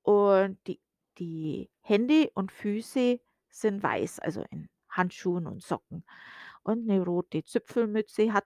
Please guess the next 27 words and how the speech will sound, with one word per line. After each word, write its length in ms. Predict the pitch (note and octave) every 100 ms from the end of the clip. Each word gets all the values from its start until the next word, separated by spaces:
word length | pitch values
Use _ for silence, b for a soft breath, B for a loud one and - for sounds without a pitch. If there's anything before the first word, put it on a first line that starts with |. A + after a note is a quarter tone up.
| -
der 100 | A3
Kerl 300 | - B3 A#3+
auch 240 | - G3 -
noch 160 | -
auf. 420 | - - - _ _ _ _ _ b b b b b b b b _ _ -
Und 600 | G3 F#3+ F#3 F3+ F3 F3+
riesengroße 680 | G3 G#3 G3 F3+ E3+ - -
Augen, 400 | - C#4 E4 E4 -
den 300 | - F#3 F3+
gibt's, 500 | G3 - - - - -
äh, 400 | F3 E3 F3+ - _ _ _ _ _
als 260 | - E3+ -
männlich 680 | G#3+ C4 C#4 B3 B3 - -
und 180 | F3+ -
als 260 | E3+ -
auch 220 | - F3 - - _
weiblich. 760 | D#3+ B3+ - A#3+ A#3 A#3 - - b b b b b b
Und 200 | - F3+
dazu 300 | F3+ - A3+
gibt's 320 | - - -
natürlich 640 | F3+ - F#3 F3 F3 F#3+ F3
noch, 340 | E3 D#3+ - -
äh, 180 | D3+ -
Accessoires, 800 | E3 - D#3 D#3+ - F3 - -
ein 120 | -
Tütü 680 | - F3+ - C4 A#3+ A#3 G#3
oder 380 | F3 E3+ E3